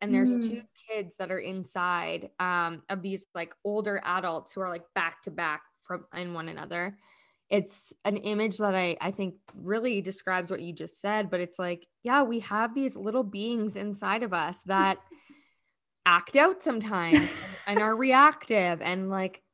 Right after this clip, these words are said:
Speaker 1: I do this all the time, you know, like, and, and it's just, that's such a beautiful reminder of, like, to be able to talk to that version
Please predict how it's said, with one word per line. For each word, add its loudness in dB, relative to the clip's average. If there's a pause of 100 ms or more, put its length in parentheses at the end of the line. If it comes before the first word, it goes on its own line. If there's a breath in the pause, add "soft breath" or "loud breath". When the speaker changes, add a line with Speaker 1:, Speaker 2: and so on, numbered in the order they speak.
Speaker 1:
I 0
do 2
this 0
all 6
the 2
time, 4
you 0
know, 0
like, -2 (640 soft breath)
and, 0 (100)
and 0
it's -4
just, -6 (120)
that's -2
such -2
a 2
beautiful 0
reminder -4
of, -8
like, -8
to -6
be -4
able -2
to -2
talk 0
to -6
that 0
version -6